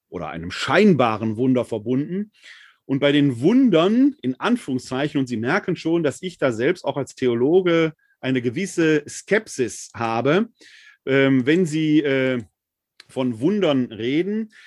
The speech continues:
dann müssen wir als erstes feststellen, dass das Neue Testament in seinem griechischen Original, und ich habe den griechischen Originaltext immer hier nebenan liegen, das Neue Testament,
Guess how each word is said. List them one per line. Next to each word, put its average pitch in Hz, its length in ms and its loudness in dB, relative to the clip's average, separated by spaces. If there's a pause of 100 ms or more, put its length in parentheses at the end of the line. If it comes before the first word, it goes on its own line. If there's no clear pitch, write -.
(120)
dann 113 140 -2
müssen 175 240 0
wir 160 60 2
als 131 120 -2
erstes 160 360 -4
feststellen, 165 500 -2
dass 143 160 0
das - 260 -4
Neue 131 420 2
Testament 127 640 -2
in 135 100 -2
seinem 123 320 0
griechischen 208 560 -4
Original, 196 640 0
und 87 80 -12
ich 90 120 -12
habe 151 200 -4
den 123 240 -2
griechischen 147 680 -2
Originaltext 139 880 -4
immer 175 160 0
hier 160 200 2
nebenan 131 460 0
liegen, 151 380 -2 (460)
das 135 180 -2
Neue 196 260 6
Testament, 156 680 0